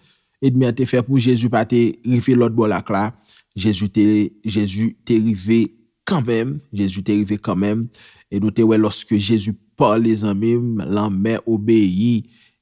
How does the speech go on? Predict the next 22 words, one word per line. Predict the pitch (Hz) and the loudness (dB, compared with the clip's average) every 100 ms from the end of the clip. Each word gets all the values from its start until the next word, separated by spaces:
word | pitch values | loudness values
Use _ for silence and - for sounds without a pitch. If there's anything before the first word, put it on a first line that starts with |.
| _ - | _ -2
Tanpèt | 117 - _ - 127 113 _ | 0 -2 _ 2 2 0 _
nenpòt | 135 127 127 - | -4 -2 -2 0
sa | - 120 | 2 0
l | 120 | 0
te | 139 123 | 0 2
ye | 117 | 2
a. | 117 | 2
Lòske | 120 - 113 | -2 -4 -4
Jezi | 101 113 107 104 - | 0 -2 -2 -8 -4
pale, | 123 104 85 90 120 131 - _ _ _ | 0 0 0 0 0 0 -6 _ _ _
tout | 247 247 - _ - | 4 4 2 _ -6
dwe | 113 131 143 - | 4 6 4 4
obeyi, | 147 135 123 123 | 2 4 2 2
paske | 120 110 - - | 0 -4 -6 -6
se | 117 | -6
kreyatè | - - 190 135 135 143 123 | -4 2 4 2 0 0 0
a | 120 | -2
ki | 107 | -6
pale, | - 92 104 120 117 - - _ - | -4 0 2 2 -2 -12 -20 _ -4
paske | 117 - 131 | -2 0 0
se | - 127 | 2 0
sila | - - 127 127 | 0 4 6 6